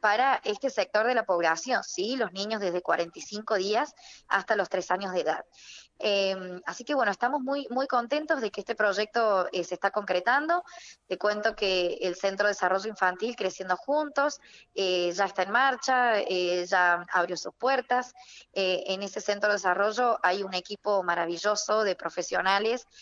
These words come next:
eh, docentes, em, eh, capacitados y formados, personal de cocina, em, y, y sobre todo con un corazón gigante,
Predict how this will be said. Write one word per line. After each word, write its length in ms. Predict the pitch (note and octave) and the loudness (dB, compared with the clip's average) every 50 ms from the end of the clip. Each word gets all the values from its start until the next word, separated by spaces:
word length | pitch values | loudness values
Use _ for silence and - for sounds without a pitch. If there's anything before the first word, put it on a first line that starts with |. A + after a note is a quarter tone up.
| - - _ - | -20 -20 _ -4
eh, 200 | F#3+ F3+ F3 E3+ | -2 0 2 2
docentes, 680 | E3+ E3+ E3 - A3 A3 A3 A3 A3 A3+ A#3 B3 A#3 - _ - - - _ _ | 2 0 0 0 0 0 0 0 0 0 0 0 -2 -6 _ -20 -20 -20 _ _
em, 720 | - F#3+ F#3 F3+ F3+ F3+ F3 F3 F3 E3+ E3 E3 E3 E3+ - - | -2 0 0 2 2 0 0 -2 -6 -8 -10 -12 -14 -16 -10 -4
eh, 160 | - F3+ E3 | -4 -4 -2
capacitados 920 | - E3+ E3+ - F3 - F3+ E3 - G3+ G#3 A3 A#3 A#3 A#3 A#3 A#3 - - | 0 -2 -2 -2 -4 -6 -8 -2 0 2 4 4 4 4 2 2 0 -2 -8
y 60 | F#3 | -10
formados, 760 | - - E3 D#3+ E3+ F#3 G3+ G#3 A3 A3 A3+ A#3 B3 A#3+ - - - - _ _ _ | -4 0 0 2 2 2 2 4 4 4 4 2 0 -2 -6 -12 -20 -20 _ _ _
personal 400 | - F3+ F3 - F#3 F3 F3 F#3+ | -2 -2 -2 -2 0 0 0 2
de 100 | G3 F#3 | 0 -2
cocina, 880 | - - F3 - - A3+ A3 G#3+ G#3+ G#3+ G#3 G#3 G#3 G#3 G3+ G3+ G3 - - | -2 -4 -6 -6 -4 -4 -4 -4 -2 0 2 4 4 4 4 4 2 0 0
em, 400 | F#3 F3+ F3 F3 F3 F3 E3+ E3+ E3+ E3 E3 E3 E3 E3 E3+ F3 F3+ _ - - - - - _ - | 0 0 2 2 2 2 0 -2 -6 -10 -16 -20 -20 -20 -20 -20 -20 _ -20 -20 -20 -20 -20 _ -8
y, 340 | G#3 G3 F#3+ F#3 F#3 F3+ - | -6 -4 -4 -2 -4 -6 -6
y 420 | - G3+ G3 G3+ G3 F#3+ F#3 F3+ F#3 | -6 -6 -6 -4 -4 -6 -6 -6 -8
sobre 320 | - - G#3 F#3+ F#3 G3 | -4 -2 0 0 0 0
todo 220 | - A3 A#3+ B3+ | 2 2 2 2
con 180 | B3 A#3+ A3 A3 | 2 0 -2 -2
un 80 | A3+ A#3 | -2 -2
corazón 500 | A#3 A3+ G3+ F#3+ F#3 - - A3 A3 A3+ | 0 2 2 2 0 -2 -2 -4 -4 -6
gigante, 720 | - - G#3 G3 G3 G3 G3 G3+ G#3 G3+ G3 A3+ A#3 A#3+ | -8 -8 -4 0 2 2 2 2 0 -2 -2 -2 -2 -2